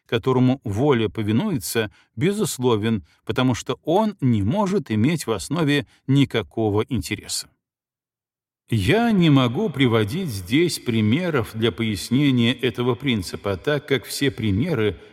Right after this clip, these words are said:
которые поясняли раньше категорический императив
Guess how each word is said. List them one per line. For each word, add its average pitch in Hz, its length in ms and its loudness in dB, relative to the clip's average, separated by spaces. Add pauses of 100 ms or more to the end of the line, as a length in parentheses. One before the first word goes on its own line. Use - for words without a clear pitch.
(120)
которые 123 480 2
поясняли 120 640 0
раньше 113 520 -2
категорический 117 800 -2
императив 107 680 -6